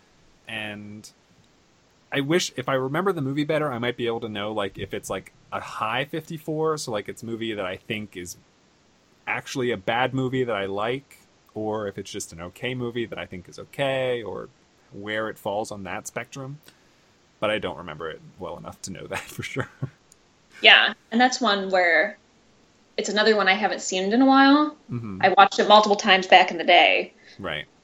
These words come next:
Speaker 2: Old person, back in the day.
Speaker 1: Back in the day.
Speaker 2: Hold on. But I haven't watched it recently, so I can't really be like,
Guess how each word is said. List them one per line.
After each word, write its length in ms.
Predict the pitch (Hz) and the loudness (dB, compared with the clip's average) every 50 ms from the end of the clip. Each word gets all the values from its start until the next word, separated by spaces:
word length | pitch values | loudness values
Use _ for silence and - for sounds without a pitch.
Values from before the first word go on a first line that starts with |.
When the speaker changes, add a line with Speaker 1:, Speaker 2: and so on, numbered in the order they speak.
| _ _ _ _ _ _ _ _ - - | _ _ _ _ _ _ _ _ 0 2
Speaker 2:
Old 180 | 175 170 - | 2 2 2
person, 380 | - - - - - 156 165 175 | 2 -2 0 0 -2 -6 -6 -2
back 240 | 180 165 160 - - | -2 -2 -2 -2 -8
in 60 | 156 | -8
the 60 | 156 | -8
day. 280 | - 135 127 - 151 - | -8 -8 -8 -8 -10 -12
Speaker 1:
Back 200 | - - - - - | -14 -16 -16 -14 -14
in 60 | 80 | -14
the 60 | 80 - | -14 -12
day. 140 | - - - | -8 -4 -2
Speaker 2:
Hold 120 | 196 - | 0 2
on. 120 | 160 165 - _ _ _ _ _ _ _ - - - - _ _ _ - _ _ _ _ _ _ _ - | 2 0 0 _ _ _ _ _ _ _ -20 -20 -20 -20 _ _ _ -20 _ _ _ _ _ _ _ -8
But 120 | 208 - 208 | 2 6 8
I 100 | 202 190 | 8 10
haven't 240 | - 226 202 185 | 10 8 6 6
watched 220 | 196 214 214 - - | 4 0 0 0 -4
it 80 | - | -2
recently, 360 | 202 202 196 - 208 - 180 196 | -2 0 0 0 -2 -2 -4 -4
so 120 | 202 208 | -2 -2
I 60 | 190 185 | -2 -2
can't 180 | - 214 - | -4 -6 -6
really 140 | 196 190 185 | -4 -4 -4
be 100 | 180 196 | -4 -2
like, 220 | 185 180 180 180 | -2 -2 0 0